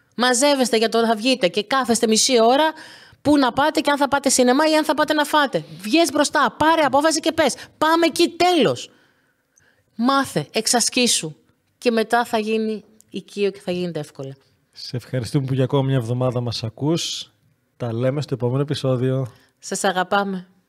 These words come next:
Speaker 1: Μπορείς να βρεις όλα τα επεισόδια του podcast "Η δύναμη της γνώσης",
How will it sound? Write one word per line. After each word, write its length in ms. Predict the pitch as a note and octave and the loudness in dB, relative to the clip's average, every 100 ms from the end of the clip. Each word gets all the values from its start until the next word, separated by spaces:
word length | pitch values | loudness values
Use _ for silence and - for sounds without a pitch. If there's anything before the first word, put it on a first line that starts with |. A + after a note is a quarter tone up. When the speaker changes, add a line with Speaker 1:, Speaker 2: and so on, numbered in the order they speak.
| _ _ _ | _ _ _
Speaker 1:
Μπορείς 400 | E3 F#3 F#3+ A3+ | -2 0 0 -2
να 180 | B3+ G#3+ | -2 -2
βρεις 680 | F#3+ F#3+ A#3 C4 - - - | -2 -2 -2 -4 -6 -8 -6
όλα 340 | G#3 A3 A#3 | -2 0 0
τα 80 | A3+ | -2
επεισόδια 600 | G#3 F#3+ - G#3+ G#3 A3 | -4 -4 -2 -2 0 -2
του 240 | G#3+ E3+ - | -4 -12 -4
podcast 520 | G3 F#3+ - A3 A#3+ - | -4 -4 -4 -2 -4 -10
"Η 140 | - G3 | -4 -2
δύναμη 440 | F#3+ G#3+ G#3+ G#3 | 0 0 0 -2
της 200 | G3 E3+ | -4 -6
γνώσης", 720 | F3 F3 F3 F3 - C4 C#4+ | -2 0 0 -2 -2 -4 -4